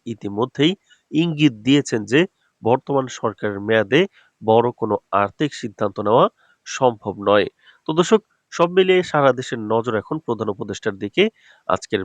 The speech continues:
ভাষণে নির্ধারিত হবে, সরকারি চাকরিজীবীদের দীর্ঘ প্রতীক্ষার অবসান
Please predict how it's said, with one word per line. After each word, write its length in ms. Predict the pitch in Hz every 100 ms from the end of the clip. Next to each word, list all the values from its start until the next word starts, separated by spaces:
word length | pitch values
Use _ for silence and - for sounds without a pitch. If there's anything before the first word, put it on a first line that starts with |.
| -
ভাষণে 420 | - 120 135 123 117
নির্ধারিত 440 | 110 95 98 92
হবে, 260 | 95 98 156 226 _ _ _
সরকারি 440 | - 147 151 180 180
চাকরিজীবীদের 760 | - 127 - 123 110 107 117 180 _ _ _
দীর্ঘ 260 | 131 123 117 131 117
প্রতীক্ষার 500 | 127 123 127 - 117 -
অবসান 460 | 98 98 107 -